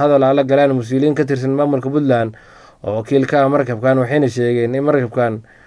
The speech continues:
uu jariif ba'an ka waday xeebaha Puntland, isagoo weliba isticmaalaya shati ay Puntland bixisay oo dhacay sanadkii labada kun iyo labaatankii. Markaan, dhegeystayaal, haddii aan eego wararkii ugu dambeeyey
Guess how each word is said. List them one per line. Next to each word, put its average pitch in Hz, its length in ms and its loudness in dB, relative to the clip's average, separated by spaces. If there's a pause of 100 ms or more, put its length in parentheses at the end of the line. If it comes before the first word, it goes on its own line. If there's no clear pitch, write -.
(340)
uu 127 240 -2
jariif 131 400 0
ba'an 127 400 -2
ka 143 160 0
waday 131 400 2
xeebaha 135 400 0
Puntland, 131 400 0 (400)
isagoo 131 320 -2
weliba 135 320 2
isticmaalaya 135 640 2
shati 139 320 0
ay - 20 2
Puntland 135 380 0
bixisay 117 400 0
oo 139 160 4
dhacay 113 320 -2 (500)
sanadkii 131 560 -2
labada 127 400 0
kun 135 320 -4
iyo 123 320 -2
labaatankii. 117 840 -4 (1080)
Markaan, 151 480 -2
dhegeystayaal, 147 800 0
haddii 131 400 0
aan 110 180 -4
eego 123 300 0
wararkii 135 640 2
ugu 143 160 0
dambeeyey 123 640 0